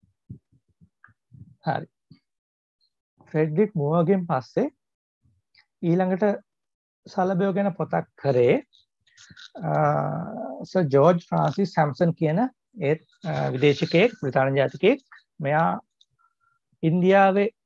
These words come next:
අ, ඉන්න ගමන් තමා මේ කරලා තියෙන්නේ. ඒ කියන්නේ, අ, Funa of British India කියලා සීරීස් එකක් තියෙනවා. එකේ හැම සතෙක්ම ඔය, ඒ කියන්නේ, ඉස්සර බ්‍රිතාන්‍ය ජාතිකයෝ ලංකාව සහ ඉන්දියාවේ ඔය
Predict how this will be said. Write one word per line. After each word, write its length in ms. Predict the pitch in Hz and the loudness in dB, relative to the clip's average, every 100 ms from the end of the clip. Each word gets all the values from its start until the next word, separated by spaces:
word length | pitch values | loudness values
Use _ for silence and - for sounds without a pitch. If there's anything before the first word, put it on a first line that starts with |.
| _ _ _ _ _ | _ _ _ _ _
අ, 80 | 214 190 190 190 208 | -6 -4 -4 -4 -4
ඉන්න 220 | 196 175 | -4 -2
ගමන් 240 | 185 180 165 | -2 -2 -2
තමා 220 | 156 156 | -2 -2
මේ 160 | 151 | -2
කරලා 300 | 139 139 135 | -4 -2 0
තියෙන්නේ. 260 | 139 139 185 | 0 -2 -2
ඒ 40 | |
කියන්නේ, 320 | 156 156 160 - _ _ _ _ _ - | -2 -2 -2 -8 _ _ _ _ _ -6
අ, 260 | 147 143 | -4 -2
Funa 360 | 139 - 170 180 | -4 0 2 2
of 100 | 180 | 0
British 320 | 156 147 165 | -2 -2 -2
India 320 | 180 175 190 | 0 2 2
කියලා 200 | 180 208 | 2 -2
සීරීස් 400 | 202 170 160 156 | -2 0 0 -2
එකක් 200 | 156 175 - | 0 -2 -2
තියෙනවා. 300 | 143 127 127 - - | -4 -4 -6 -14 -8
එකේ 340 | 139 - 175 | -8 2 2
හැම 360 | 127 123 139 131 _ _ _ _ | 4 2 0 -2 _ _ _ _
සතෙක්ම 460 | 160 143 170 - | -4 -2 -2 2
ඔය, 120 | 165 | 4
ඒ 180 | 151 139 | 6 4
කියන්නේ, 440 | 127 135 123 127 139 - _ _ _ _ _ _ _ - | 2 0 0 -4 -6 -12 _ _ _ _ _ _ _ -14
ඉස්සර 280 | - 165 143 | -4 0 2
බ්‍රිතාන්‍ය 360 | 123 139 135 | 2 4 4
ජාතිකයෝ 400 | 135 127 139 170 | 4 4 4 4
ලංකාව 360 | 160 123 143 131 | 4 2 2 2
සහ 100 | 139 127 | 0 -2
ඉන්දියාවේ 520 | 123 120 123 135 180 165 _ _ | -2 0 2 2 0 -4 _ _
ඔය 140 | 147 | -4